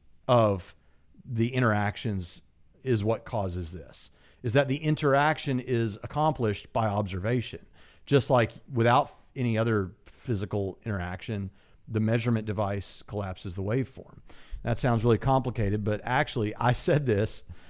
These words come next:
uh, a few weeks ago, and then, uh, it's, I don't know, maybe, I, I don't know what,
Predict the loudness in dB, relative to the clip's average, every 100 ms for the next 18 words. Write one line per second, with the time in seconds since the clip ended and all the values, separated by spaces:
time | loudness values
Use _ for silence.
0 | -16 0 4 6 6 2 -6 0 2 2
1 | 0 -6 0 0 2 2 4 4 4 0
2 | 0 4 4 4 0 -6 -20 _ -10 -6
3 | -6 -8 -14 -18 -20 -20 -20 _ -20 -12
4 | -2 2 4 4 2 2 0 -2 -4 -4
5 | -4 2 4 6 6 6 4